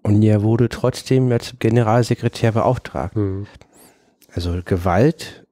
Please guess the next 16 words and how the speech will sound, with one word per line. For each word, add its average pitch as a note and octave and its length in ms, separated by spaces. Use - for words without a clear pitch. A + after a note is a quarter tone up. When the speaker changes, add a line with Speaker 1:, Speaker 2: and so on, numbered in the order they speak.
Speaker 1:
war G2+ 640
Mittel A2+ 320
der G#2 180
Wahl. B2 440
Lenin A2 400
ist - 380
mit G#2 180
der F#2+ 320
Ausmaß F2 720
und F#2+ 180
der E2 160
Art F#2+ 220
und F2+ 120
Weise E2+ 300
unzufrieden. - 680
Speaker 2:
Ja. G#2+ 140